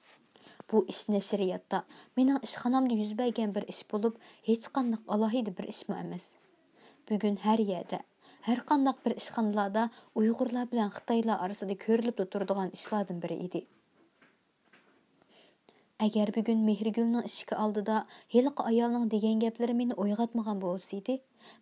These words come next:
مەن بۇ ئىشنىڭمۇ ئۇنىڭ بىلەن ئوخشاش بىر شەرمەندىلىك ئىكەنلىكىنى ھېچ ھېس قىلماس ئىكەنمەن.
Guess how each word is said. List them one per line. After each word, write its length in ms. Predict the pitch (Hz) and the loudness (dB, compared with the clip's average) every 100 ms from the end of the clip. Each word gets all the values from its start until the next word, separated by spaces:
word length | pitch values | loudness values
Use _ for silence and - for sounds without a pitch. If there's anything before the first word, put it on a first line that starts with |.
| 233 | 2
مەن 160 | 254 220 | 4 4
بۇ 100 | 214 | 2
ئىشنىڭمۇ 400 | - - 269 277 | 0 -2 0 2
ئۇنىڭ 220 | 233 247 262 | 2 2 2
بىلەن 180 | 285 254 | 0 0
ئوخشاش 400 | 226 226 - 277 - | 0 0 -4 -4 -2
بىر 100 | 196 - | -2 0
شەرمەندىلىك 540 | 220 214 233 220 220 - | 0 2 2 0 -4 -6
ئىكەنلىكىنى 520 | - 202 196 214 226 226 _ _ | -6 -6 -6 -4 -4 -6 _ _
ھېچ 240 | 254 254 - | 2 2 -2
ھېس 100 | 185 - | -4 -4
قىلماس 300 | 208 185 180 - | -6 -6 -10 -10
ئىكەنمەن. 340 | 160 190 190 | -10 -8 -10